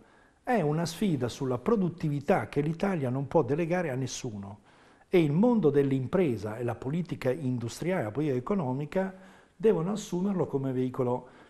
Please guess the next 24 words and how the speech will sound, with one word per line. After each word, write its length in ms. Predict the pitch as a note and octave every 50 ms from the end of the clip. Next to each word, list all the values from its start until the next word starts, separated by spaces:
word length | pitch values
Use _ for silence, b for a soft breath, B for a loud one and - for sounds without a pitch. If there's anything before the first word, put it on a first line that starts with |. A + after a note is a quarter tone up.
| B B
principale. 760 | - C#3 C3+ A2+ - - B2 - D3 C#3+ A#2+ G#2+ G#2 - - -
Insomma, 320 | - - - B2+ A#2 B2 -
io 400 | D#3 D#3+ F#3 G3 F#3+ F#3 F3 -
ricordo 460 | B2 B2+ B2+ - C#3+ C#3 C#3 C3 B2+
soltanto 880 | - C3 B2 A2+ - D3 D3+ E3 E3 D#3+ - E3 E3 E3 E3 E3 B B B B B B B B B B B B B
che, 140 | - - C3
avendo 320 | B2+ C3 D#3+ F3+ E3+ D#3+
individuato 720 | D#3+ D3+ C#3 C3+ C#3 C3+ C#3 C3 C#3+ E3 F3+ F#3 - D3+
questo 420 | - - F#3 G3 F#3+ - - F3 D#3+
punto 680 | - - F3+ D#3 B2 A2+ A2 G#2 - A2 G#2+ G#2+ G#2+ - _ _
già 260 | - A2+ A2+ E3 F3+
dai 200 | E3+ E3 D3+ C3
primi 300 | - C#3 C#3 B2+ C3 C#3+
anni 280 | D#3 E3 E3 D#3 C#3 A#2+
duemila, 680 | A#2+ C3+ C3 D3+ F#3 F3+ C#3+ A2+ G#2+ G#2+ G#2 G#2 - - b b b b b b b b b
assieme 440 | b A#2 A2+ - - C#3+ D3 D3 C#3+
alla 160 | B2+ B2+ A#2+
caduta 640 | - C3 A#2+ C3 D#3 D#3+ D#3 - D3 B2+ B2 B2+ -
dei 240 | - A#2+ A#2 C3+ C#3
salari, 800 | C3+ - - B2+ A#2+ A2+ G#2 G#2 G#2 G2+ A2+ D3 F3 F#3+ G3 - B B B B B B B B B B B B B B B
mi 100 | B G#3+
ricordo 460 | A#3 C4 A3 - F#3 F#3+ G3+ F#3 D#3 C3
che 120 | C3 C3+
proprio 600 | - D#3+ F3+ F3 E3+ - D3 C3+ C3 B2+ B2 -